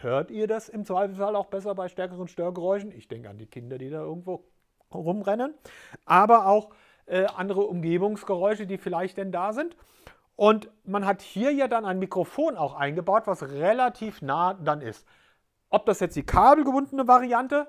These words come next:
wo ihr vielleicht nochmal einen Adapter braucht, äh, oder aber die kabellose Variante ist, ne, so Earpods oder andere Dinge,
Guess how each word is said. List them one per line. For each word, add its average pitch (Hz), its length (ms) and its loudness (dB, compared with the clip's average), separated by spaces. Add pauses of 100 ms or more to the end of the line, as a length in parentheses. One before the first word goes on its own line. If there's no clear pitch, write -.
wo 107 160 -14
ihr 107 80 -16
vielleicht 127 320 -8
nochmal 120 180 -12
einen 120 100 -12
Adapter 147 540 -4
braucht, 226 400 4 (540)
äh, 214 160 8 (120)
oder 254 360 4
aber 202 180 2
die 180 80 0
kabellose 151 920 -2
Variante 214 800 -2 (100)
ist, 208 300 -4
ne, 175 180 -2
so 160 160 -4
Earpods 202 580 -4
oder 170 220 -4
andere 202 320 -6
Dinge, 226 320 -2